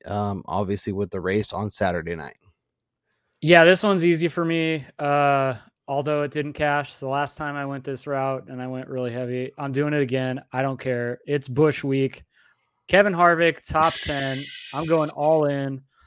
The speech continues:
Speaker 2: I'm gonna go five units on this play.
Speaker 1: Woo!
Speaker 2: Like, he's gonna come out here. He's gonna show why he is one of the best drivers we've had in the sport.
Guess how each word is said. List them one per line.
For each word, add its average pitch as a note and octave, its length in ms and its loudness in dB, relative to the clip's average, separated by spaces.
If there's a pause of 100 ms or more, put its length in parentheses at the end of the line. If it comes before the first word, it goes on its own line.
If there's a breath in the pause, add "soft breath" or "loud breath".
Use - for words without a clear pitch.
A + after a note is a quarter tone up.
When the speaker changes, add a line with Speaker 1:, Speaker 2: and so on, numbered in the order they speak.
(260 soft breath)
Speaker 2:
I'm C#3+ 40 -10
gonna F3 160 2
go D#3+ 120 4
five E3 360 4
units E3 360 -4
on D#3 160 -4
this C4+ 160 -4
play. G4 280 10
Speaker 1:
Woo! A4+ 720 12
Speaker 2:
Like, F2+ 200 2
he's - 320 -20
gonna D#3+ 140 -4
come D#3+ 260 -4
out D#3 220 0
here. C#3+ 380 -2
He's C3+ 260 -8
gonna D3+ 180 -6
show C#3+ 300 2
why C#3+ 320 2
he C#3 260 -4
is C#3 220 -6
one C3+ 180 -10
of B2+ 100 -10
the C3+ 140 -6
best C3+ 280 -6
drivers C3 380 -6
we've B2+ 160 -4
had C3 180 -4
in B2 100 -6
the A#2+ 60 -10
sport. E3+ 420 4